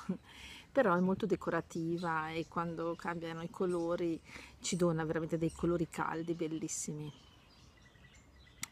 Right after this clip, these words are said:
Allora, vine è un fiore che, eh, troviamo nella categoria dei sette aiutanti e quindi riguarda un po' i nostri comportamenti che possiamo adottare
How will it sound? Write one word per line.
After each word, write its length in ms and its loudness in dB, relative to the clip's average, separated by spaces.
Allora, 360 8
vine 600 2
è 120 2
un 120 8
fiore 1040 2
che, 480 2
eh, 580 -2
troviamo 720 0
nella 280 0
categoria 1080 -2
dei 280 0
sette 340 -4
aiutanti 800 -4
e 140 2
quindi 340 0
riguarda 540 -2
un 140 0
po' 260 -4
i 140 -4
nostri 340 -6
comportamenti 1040 -6
che 140 -2
possiamo 800 2
adottare 960 0